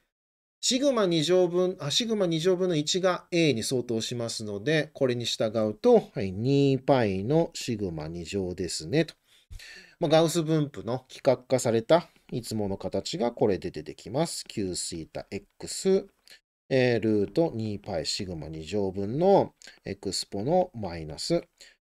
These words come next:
こんなところから始めますからね。初回だからね。えー、二回目はこれよりも上だよ。三回目はもっと上だよ。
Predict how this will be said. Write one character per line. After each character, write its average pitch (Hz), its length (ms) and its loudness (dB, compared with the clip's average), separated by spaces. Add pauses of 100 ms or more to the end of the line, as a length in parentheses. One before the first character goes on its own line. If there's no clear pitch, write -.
こ 180 120 2
ん 202 40 4
な 202 100 2
と 196 100 4
こ 196 100 8
ろ 190 100 8
か 151 120 6
ら 98 100 4
始 101 200 -4
め 104 100 -2
ま 101 140 -2
す - 60 -12
か 90 120 -6
ら 95 80 -4
ね。 175 140 -2
初 - 180 -6
回 107 220 0
だ 101 100 -2
か 87 140 -8
ら 82 80 -8
ね。 156 220 -4 (340)
え 107 160 -2
ー、 - 20 -2
二 110 140 -4
回 127 240 2
目 127 100 2
は 131 120 4
こ - 120 -2
れ 104 80 0
よ 98 100 0
り 92 100 -6
も 170 140 -8
上 160 140 -6
だ 147 100 -2
よ。 202 120 0 (480)
三 120 200 0
回 117 160 2
目 113 120 0
は 87 80 -2
も 107 140 -4
っ - 20 -2
と - 160 -4
上 92 120 -2
だ 92 80 -2
よ。 143 140 2